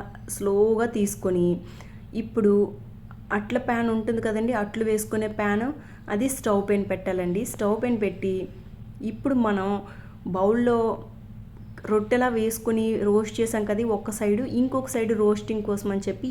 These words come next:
ఈ ప్యాన్ యూజ్ చేస్తున్నానండి. ఇప్పుడు దీన్ని ఇలా బోర్లించుకోవాలండి ప్యాన్ పైన. చూడండి, ఇగోండి ఇలా బోర్లించుకుంటే మొత్తం అలా పడుతుందండి. ఇప్పుడు మిగతా సైడ్ రోస్ట్ చేయాలండి దీనిపైన. ఈ టైంలో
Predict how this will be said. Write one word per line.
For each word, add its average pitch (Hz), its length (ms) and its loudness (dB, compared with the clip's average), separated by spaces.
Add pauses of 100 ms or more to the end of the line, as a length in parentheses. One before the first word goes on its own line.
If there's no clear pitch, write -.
ఈ - 20 -2 (140)
ప్యాన్ 196 320 0
యూజ్ 202 240 4
చేస్తున్నానండి. 180 640 -2 (520)
ఇప్పుడు 233 280 -2
దీన్ని 220 240 2 (140)
ఇలా 214 140 4 (120)
బోర్లించుకోవాలండి 208 960 4 (100)
ప్యాన్ 190 300 0
పైన. 190 180 0 (140)
చూడండి, 214 380 2 (920)
ఇగోండి 180 320 -2 (440)
ఇలా 233 140 2 (120)
బోర్లించుకుంటే 208 720 2 (460)
మొత్తం 196 340 -2
అలా 214 140 2 (100)
పడుతుందండి. 196 560 0 (140)
ఇప్పుడు 262 240 -6 (800)
మిగతా 226 280 2 (100)
సైడ్ 208 220 4 (100)
రోస్ట్ 208 320 4
చేయాలండి 190 480 2
దీనిపైన. 180 420 0 (560)
ఈ - 20 4 (120)
టైంలో 214 320 2